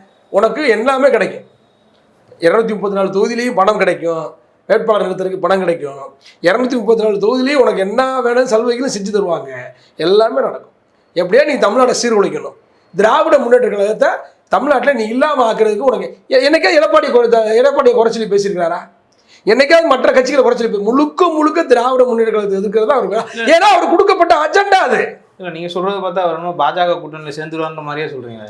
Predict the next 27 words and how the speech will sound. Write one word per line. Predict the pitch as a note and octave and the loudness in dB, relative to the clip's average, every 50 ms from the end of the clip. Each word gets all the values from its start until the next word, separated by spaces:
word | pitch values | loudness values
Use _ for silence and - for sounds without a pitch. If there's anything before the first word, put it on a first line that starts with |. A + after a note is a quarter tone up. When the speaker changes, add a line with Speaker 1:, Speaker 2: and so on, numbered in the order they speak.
| G#2+ - | -14 -4
Speaker 1:
சேர | - A3+ G#3+ G#3 | 0 0 0 2
மாட்டாரு, | F#3+ E3+ D3 C3 A#2+ A#2 A#2 - _ _ _ _ _ _ _ _ - | 0 0 -2 -2 -4 -8 -12 -16 _ _ _ _ _ _ _ _ -4
அவ்வளவு | D#3 F3+ G#3+ A3+ A3 A3 G#3+ G#3+ G#3+ G#3+ G#3 G#3 G#3 G3+ G3+ G3 G3 | -2 0 0 2 2 2 2 2 2 2 0 0 0 0 0 0 0
சீக்கிரம் | - B3 A#3 A3+ G#3 - | -2 -2 0 0 0 0
சேர | G3 G3 G3 | -2 -2 -2
மாட்டாரு. | F#3 E3 D3+ C#3 C3+ D#3 F#3 | -2 -4 -4 -4 -4 -4 -2
ஏன்னா, | A3 C#4+ E4 - - - - _ _ _ _ - | -2 0 -2 -2 -4 -10 -20 _ _ _ _ -8
இங்க | A3 B3 B3 B3+ | -4 0 2 2
இருந்துகிட்டே | B3+ D4 D#4 E4 D#4 D#4+ E4+ E4+ | 2 2 2 0 2 2 0 0
மறைமுகமா | C#4+ B3+ D4 G#4 G#4+ G#4 G4 F#4+ F#4+ G4 E4+ | 2 2 2 2 2 2 2 4 4 4 4
அவர் | D4+ B3+ A#3+ E3 - - | 4 4 2 2 2 2
வேலை | G3+ A3 A3+ A3 | 2 2 2 2
செய்வார். | - F#3 F3 D#3+ D3+ E3+ | 0 -2 -2 0 0 0
ஏன்னா, | G#3+ B3 C4+ D#4 D#4+ D4+ - - _ - | 0 2 2 0 0 -4 -10 -16 _ 0
வெளிப்படையா | G#3+ C4 D#4+ - E4 E4 D#4+ D4+ | 2 2 2 2 2 2 4 4
அவர் | C#4 B3+ B3 | 2 2 2
போனாருன்னா | B3+ C4 C4 B3+ B3+ C4 D4 C#4 C4 A#3 | 2 2 0 0 0 0 0 0 0 0
நிறைய | A3 A3+ A#3 A#3+ B3 B3 A#3 A3+ A3 G#3+ G#3 G#3 | 2 2 2 2 0 0 0 -2 -2 -2 2 2
பேர் | B3 B3+ A3+ | 2 4 4
வெளியேறிடுவான். | A3 A#3+ C4+ B3+ A3+ G3+ E3+ D3+ C3+ - - _ _ _ _ - - - - _ _ _ _ - | 2 2 2 0 0 0 -2 -4 -6 -10 -14 _ _ _ _ -12 -12 -12 -14 _ _ _ _ -18
அங்க | - - B2+ | -12 -10 -8
இப்பதான் | B2 B2+ B2 B2+ C#3 C#3+ F#3 G#3 A3 F3+ | -8 -8 -6 -4 -2 0 0 0 0 -2
ஒரு, | D3+ D#3+ E3 F#3 G3 G3 | -4 -6 -6 -6 -8 -8
அதாவது | F#3+ B2+ C#3 D#3 F3+ E3+ E3+ G3+ B3 A#3 F3+ C#3 - - - _ _ _ _ | -8 -4 -4 -2 -2 0 0 0 0 -2 -4 -8 -10 -14 -20 _ _ _ _
நாம் | - - D3+ F#3+ A3 G#3 - | -6 -4 -2 -2 -2 -2 -4
தமிழர் | A3 G3+ G3+ G3+ - F#3+ | -4 -2 0 -2 0 0
கட்சியவே | F3+ E3 - - F#3+ F#3+ F#3+ F#3+ G#3+ | -4 -6 -6 -8 -8 -6 -4 -2 -2